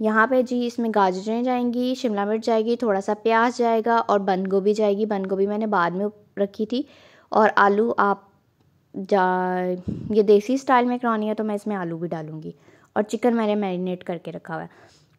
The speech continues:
सबसे पहले ऑयल में मैंने एक चम्मच नमक डाला था, वो मैंने इसलिए डाला था कि आलू जो है वो चिपके ना। आलू को थोड़ा सा फ्राई करने के बाद हम इसमें प्याज शामिल कर देंगे।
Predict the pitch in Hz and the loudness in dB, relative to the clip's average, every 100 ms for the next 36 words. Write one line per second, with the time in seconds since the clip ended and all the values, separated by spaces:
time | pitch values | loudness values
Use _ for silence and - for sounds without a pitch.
0 | - 262 285 285 269 269 - 226 226 240 | -6 -2 2 4 4 4 4 4 4 0
1 | 247 240 - 202 202 226 226 247 - - | -2 -2 0 0 0 -2 -2 -4 -8 -14
2 | - _ _ _ 220 196 202 226 240 233 | -18 _ _ _ -4 0 -2 2 2 2
3 | 233 247 247 220 208 208 196 - 220 226 | 2 2 2 0 -2 -4 -6 -4 -2 0
4 | 220 214 214 226 262 - - _ - - | 2 0 -2 -2 -4 -8 -20 _ -12 0
5 | 208 202 202 220 233 208 196 202 208 285 | 4 4 4 2 0 0 -2 0 0 0
6 | - _ _ _ _ _ _ _ _ _ | -4 _ _ _ _ _ _ _ _ _
7 | _ _ _ _ _ 262 262 - 220 185 | _ _ _ _ _ -4 -4 -2 -2 -2
8 | 175 - _ _ 202 190 _ _ _ _ | -10 -20 _ _ _ _ _ _ _ _
9 | _ _ _ _ _ _ _ _ _ _ | _ _ _ _ _ _ _ _ _ _
10 | _ _ _ _ _ _ _ _ _ _ | _ _ _ _ _ _ _ _ _ _
11 | _ _ 202 220 233 269 285 269 247 294 | _ _ 0 2 4 4 6 6 4 2
12 | 285 262 247 262 277 269 277 254 240 233 | 2 2 2 2 2 2 2 2 4 2
13 | 247 247 233 240 247 226 196 214 226 269 | 0 -2 -2 -4 -2 0 2 0 -2 -2
14 | 254 262 262 233 240 240 247 | 0 -2 -2 -2 -2 -2 -2